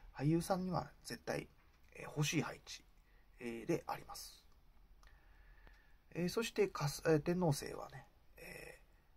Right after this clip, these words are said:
ー、まあ、女性を飽きさせないということでね、えー、まあ、突然なんかをし、もうね、突然こう、クルーザーでこう、お話をしてて、カー君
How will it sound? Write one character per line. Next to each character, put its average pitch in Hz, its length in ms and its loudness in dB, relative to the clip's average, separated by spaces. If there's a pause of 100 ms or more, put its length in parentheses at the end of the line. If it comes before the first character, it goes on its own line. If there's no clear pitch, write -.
(480)
ー、 - 20 -14
ま 180 80 6
あ、 - 120 0
女 - 140 -6
性 190 200 4
を - 180 4
飽 - 100 -4
き - 60 -14
さ - 120 -8
せ 254 120 -2
な - 100 -2
い - 60 -4
と - 200 -16
い - 140 -18
う - 80 -14
こ - 120 -14
と - 120 -10
で - 100 -8
ね、 - 160 -10 (760)
え 117 420 -2 (1400)
ー、 - 20 -10
ま 143 80 4
あ、 107 180 0 (480)
突 143 100 -4
然 143 260 8
な 139 80 10
ん 127 100 4
か - 120 -6
を - 120 -10
し、 - 260 -6 (680)
も - 100 -12 (140)
う - 40 -14
ね、 - 140 -12 (680)
突 165 220 -4
然 202 440 12
こ 156 480 10
う、 - 160 -14
ク 151 80 2
ル 151 140 12
ー 123 60 6
ザ 98 140 -2
ー - 60 -6
で - 220 -6
こ - 80 -14 (200)
う、 - 20 -14
お - 40 -10
話 - 320 -4
を - 80 -6
し - 80 -12
て - 100 -12
て、 - 300 -16 (100)
カ - 140 0
ー - 60 -4
君 - 140 -12